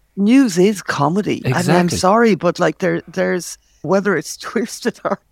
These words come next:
Speaker 1: dark or bleak or whatever, you have to laugh.
Speaker 2: Mm.
Speaker 1: Literally, are you, are you
Speaker 2: And it
Speaker 1: go up
Speaker 2: informs
Speaker 1: the ranks?
Speaker 2: everything. It informs
Speaker 1: Yeah,
Speaker 2: everything.
Speaker 1: of
Speaker 2: There's, like,
Speaker 1: course.
Speaker 2: you're an observational comedian.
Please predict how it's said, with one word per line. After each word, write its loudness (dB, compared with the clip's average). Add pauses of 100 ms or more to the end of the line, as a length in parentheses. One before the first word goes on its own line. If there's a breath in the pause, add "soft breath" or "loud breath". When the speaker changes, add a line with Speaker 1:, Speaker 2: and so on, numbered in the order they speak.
(160)
Speaker 1:
dark -6
or -6
bleak -12
or -2
whatever, -4 (320 soft breath)
you -2
have -4
to -6
laugh. -4
Speaker 2:
Mm. -12
Speaker 1:
Literally, 2
are 2
you, -2
are 4
you 4
Speaker 2:
And 2
it 4
Speaker 1:
go 4
up 2
Speaker 2:
informs 6
Speaker 1:
the 6
ranks? 8
Speaker 2:
everything. 2 (100)
It -2
informs 4
Speaker 1:
Yeah, 6
Speaker 2:
everything. 4
Speaker 1:
of 0
Speaker 2:
There's, 2
like, 2
Speaker 1:
course. 0
Speaker 2:
you're 4
an 2
observational 2
comedian. -4